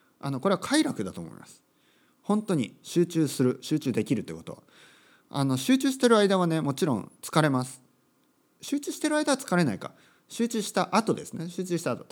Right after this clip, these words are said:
例えばさっき言った愛登記のレッスンを一時間受けた後は、少しね、疲れます。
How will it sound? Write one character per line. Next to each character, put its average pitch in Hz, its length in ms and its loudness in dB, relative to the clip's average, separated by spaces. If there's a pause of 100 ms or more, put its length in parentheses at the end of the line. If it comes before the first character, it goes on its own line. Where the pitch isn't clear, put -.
(120)
例 190 120 2
え 127 40 2
ば 131 100 -2
さ 131 100 -6
っ - 60 -6
き - 40 -12
言 101 100 -4
っ - 20 -16
た - 260 -8
愛 127 140 0
登 131 220 -4
記 123 120 -10
の 101 120 -4
レ 110 100 0
ッ 113 40 -2
ス - 200 -10
ン 95 160 -4
を 127 320 0
一 101 220 -6
時 156 80 0
間 98 240 -6
受 104 160 -6
け 90 60 -8
た 85 100 -10
後 90 200 -10
は、 113 300 0 (300)
少 - 220 -8
し 277 120 -10
ね、 180 160 -8
疲 - 220 0
れ 208 80 0
ま 190 160 -2
す。 - 140 -16